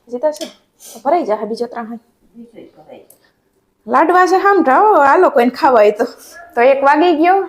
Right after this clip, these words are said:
Speaker 1: ને અમારે જો અડધા મહેમાન આવી ગયા ને અડધા હજી બાકી છે. મારી મમ્મી ને મારા બે ભાઈઓ ને એ આવી ગયા. તો જો પપ્પા ને ભાવેશભાઈ ને બાયણે બેઠા. ને હવે છે ને આપણા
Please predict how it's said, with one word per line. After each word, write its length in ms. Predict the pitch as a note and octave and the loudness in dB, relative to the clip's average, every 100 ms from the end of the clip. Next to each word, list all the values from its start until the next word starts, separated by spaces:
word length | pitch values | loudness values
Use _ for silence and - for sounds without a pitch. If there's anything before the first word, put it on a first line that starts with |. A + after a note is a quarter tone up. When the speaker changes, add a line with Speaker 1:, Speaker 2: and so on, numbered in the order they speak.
| D4 | -6
Speaker 1:
ને 80 | A#3 | -6
અમારે 300 | A3+ A3 A3 | -2 -4 0
જો 80 | B3 | 0
અડધા 280 | B3 B3+ D4 | 0 0 0
મહેમાન 300 | D4+ D4+ D#4 | 0 0 0
આવી 220 | E4 D4 | 0 0
ગયા 360 | A3+ A#3 B3 G#3+ | 0 0 0 -6
ને 80 | G#3 | -8
અડધા 300 | G#3 - G#3+ | -8 -4 -4
હજી 160 | G#3+ | -4
બાકી 320 | A3 C4+ D#4+ | -2 -2 -2
છે. 220 | D#4 D#4+ D#4+ - _ _ | -2 -2 -4 -10 _ _
મારી 160 | G#3 A3+ | -6 -2
મમ્મી 340 | B3+ C#4 B3 | -2 0 0
ને 200 | G#3+ G#3+ - _ | -2 -4 -8 _
મારા 160 | G#3+ G#3+ | -8 -4
બે 100 | G#3+ | -2
ભાઈઓ 360 | A3+ A#3 B3 | 0 0 0
ને 80 | A3+ | -2
એ 120 | A3 | 0
આવી 220 | A3+ C#4+ C#4 | 0 0 0
ગયા. 220 | C4 G#3+ | 0 -2
તો 140 | G3 | -4
જો 140 | G3 G3+ | -10 -10
પપ્પા 300 | A#3+ G#3+ F#3+ | -10 -8 -8
ને 80 | F#3+ | -6
ભાવેશભાઈ 440 | A#3 A3+ - G3 | -6 -6 -8 -10
ને 60 | F#3+ | -6
બાયણે 280 | G#3+ A3+ G3+ | -6 -6 -4
બેઠા. 440 | B3 C4 C#4+ D4+ _ _ _ _ _ | -4 -2 -4 -6 _ _ _ _ _
ને 80 | G3 | -2
હવે 220 | G#3+ A#3 | 0 0
છે 120 | A#3 | -2
ને 120 | D4 C#4+ | -2 -2
આપણા 500 | C#4+ - A3 G#3 | -4 -6 -4 -2